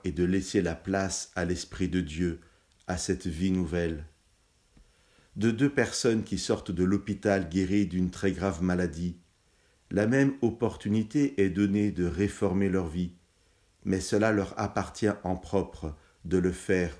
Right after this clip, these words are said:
ou pas. Croyons ce texte qui nous dit que nous étions tous malades avec un cœur de pierre. Ne cherchons pas à minimiser notre état, mais croyons aussi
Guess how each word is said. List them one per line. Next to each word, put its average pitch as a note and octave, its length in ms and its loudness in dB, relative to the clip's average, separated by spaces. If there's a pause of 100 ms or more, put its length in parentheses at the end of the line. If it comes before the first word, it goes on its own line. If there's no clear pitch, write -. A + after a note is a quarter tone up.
(140)
ou F#2+ 80 -4
pas. E2 380 -6 (1080)
Croyons C#3 420 2
ce A#2+ 160 -4
texte F#2 560 -2
qui - 140 -4
nous G2 100 2
dit A#2 260 0
que G#2 100 -6
nous F#2+ 280 0
étions G2+ 320 -2
tous - 480 -6
malades F#2+ 720 0
avec F#2 400 -2
un F2+ 120 -2
cœur F2 300 -2
de F2+ 100 0
pierre. F2+ 540 -4 (800)
Ne C3+ 80 2
cherchons A#2+ 460 -2
pas G#2 260 2
à F#2 240 -2
minimiser G2 640 2
notre F#2 320 -2
état, F2 560 -4 (800)
mais G#2 160 2
croyons C3+ 580 2
aussi C3 560 0